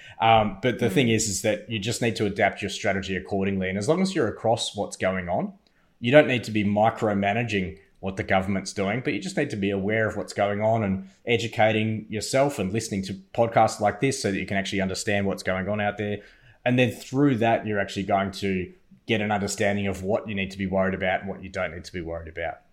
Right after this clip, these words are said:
Speaker 1: And a lot of people worry about things that they can't control. My focus is to worry about the things that I can control. And then once you're in control of them,
Speaker 2: Mm.
Speaker 1: you don't need to worry about them.
Speaker 2: Yeah, I think that's a great point. And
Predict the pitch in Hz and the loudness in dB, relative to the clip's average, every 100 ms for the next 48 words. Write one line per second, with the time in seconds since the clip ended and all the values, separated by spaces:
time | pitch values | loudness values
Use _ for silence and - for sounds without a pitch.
0 | - - - 98 110 110 107 92 95 95 | -20 -14 -6 -2 0 0 -2 0 0 2
1 | 92 90 98 95 92 87 87 90 - 98 | 0 -2 -2 -4 -4 -6 -4 -4 -4 -8
2 | 92 92 131 - - _ _ - 101 98 | -2 0 0 -2 -14 _ _ -2 2 2
3 | 101 92 95 - 92 - 92 87 85 - | 4 2 0 -6 -6 -6 -6 -6 -6 -10
4 | - - 135 127 110 - - 95 95 78 | -14 2 6 6 6 0 -2 -4 -2 -6
5 | - 95 92 90 - 73 - _ _ - | -2 -2 -2 -6 -6 -6 -8 _ _ -6
6 | 95 95 85 107 117 101 92 98 95 165 | -2 -2 0 -2 -2 -2 -4 -4 4 6
7 | 117 101 98 92 87 90 85 90 80 82 | 6 2 0 0 0 -4 -6 -4 -2 -4
8 | 82 80 - 80 - _ - _ _ - | -4 -4 -6 -12 -16 _ -20 _ _ -10
9 | 208 185 175 220 214 202 220 185 180 - | 0 2 2 0 -4 -4 -2 0 0 -2
10 | 185 170 180 180 | -8 -6 -8 -8